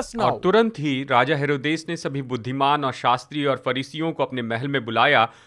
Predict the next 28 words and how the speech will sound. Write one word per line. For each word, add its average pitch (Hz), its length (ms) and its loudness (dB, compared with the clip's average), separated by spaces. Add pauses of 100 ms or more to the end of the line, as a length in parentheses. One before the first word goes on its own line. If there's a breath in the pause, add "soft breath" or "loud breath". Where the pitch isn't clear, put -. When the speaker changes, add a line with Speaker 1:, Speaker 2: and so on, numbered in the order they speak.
(140)
Speaker 2:
और 147 120 4
कहा 165 240 -2
कि 185 120 -8
यहूदियों 156 480 -2
के 190 120 -2
राजा 131 300 2
का 165 120 -4
जन्म 151 300 -2
कहाँ 151 300 -6
पर 156 100 0
होगा, 156 240 0
इसे 147 200 -4
तुम 147 200 -8
ढूंढो 190 420 0
और 151 120 -2
मुझे 135 220 -4
जल्दी 151 340 -2
से 160 100 -4
Speaker 1:
He 127 60 -2
Speaker 2:
बताओ। 330 220 2
Speaker 1:
called 320 340 8
the 277 120 -2
teachers 330 440 -4
of 254 80 -8
the 285 140 4
law 277 260 0
and 302 260 0
the 294 60 -2